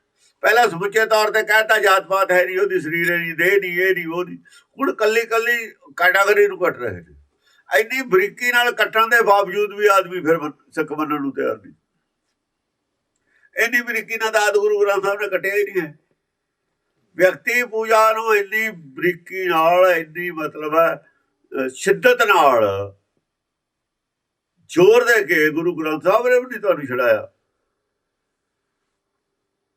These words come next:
ਜਿੰਨੀ ਬਰੀਕੀ ਨਾਲ ਇੱਥੇ ਛੁਡਾਇਆ ਹੋਇਆ। ਅਕਾਲ ਉਸਤਤ ਹੈ ਕੀ?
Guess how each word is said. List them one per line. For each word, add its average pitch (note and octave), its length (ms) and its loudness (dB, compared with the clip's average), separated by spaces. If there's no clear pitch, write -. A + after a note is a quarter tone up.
ਜਿੰਨੀ - 300 2
ਬਰੀਕੀ F#3 420 0
ਨਾਲ G3 160 4
ਇੱਥੇ F#3 280 0
ਛੁਡਾਇਆ C#3+ 360 0
ਹੋਇਆ। G2+ 200 -8
ਅਕਾਲ A3 260 2
ਉਸਤਤ A3+ 300 2
ਹੈ G#3 180 4
ਕੀ? - 220 -16